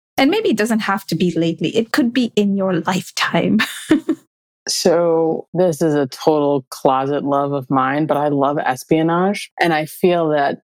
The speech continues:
Speaker 2: understanding the nuances of often politics and people is both fascinating, but helps me enormously in my job. And so I think in subtle ways, that whole body of work that I've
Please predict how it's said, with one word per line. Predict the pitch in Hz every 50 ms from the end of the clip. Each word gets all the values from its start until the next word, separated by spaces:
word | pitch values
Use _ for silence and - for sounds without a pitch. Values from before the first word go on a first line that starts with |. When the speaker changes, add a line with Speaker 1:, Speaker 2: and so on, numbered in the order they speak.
| _ _
Speaker 2:
understanding | - 175 175 170 160 165 160 143 - - - 143 147 147 147 143
the | 143 139
nuances | 135 135 135 139 139 139 139 139 - - 143 135 131
of | 135
often | 127 131 131 135 - 139 135 127
politics | - - - 139 143 143 135 127 - - 135 131 131 - -
and | 139 131 127 123 -
people | - 151 - - 160 170 196 226 233 254 269 262 - _ _ _ -
is | 170 156 143 139 151 - - - _
both | - 175 170 147
fascinating, | - - - - 156 151 143 - - 160 151 143 135 143 143 139 139
but | 131 135 127
helps | - - 131 - - -
me | 139 135
enormously | - 143 139 131 135 135 143 156 - - 147 147 151
in | - - 165 160
my | 165 165 165
job. | 160 175 175 175 185 196 202 208 _ _ _ _ _ -
And | 143 139 139 135
so | - - 147 139
I | 143 156
think | - - 156 151 147 135 - - - - _ _ _ _ _ -
in | 170 156 151 143
subtle | - - - 160 151 151 143 139 143
ways, | 143 143 143 143 143 143 143 - - - - - _
that | - 156 151 143
whole | - - - 151 147 147 143
body | 135 147 131 135 135 143 139 131
of | 131 135 131
work | 151 143 147 143 139 135 131 - - -
that | 143 143
I've | 139 139 127 131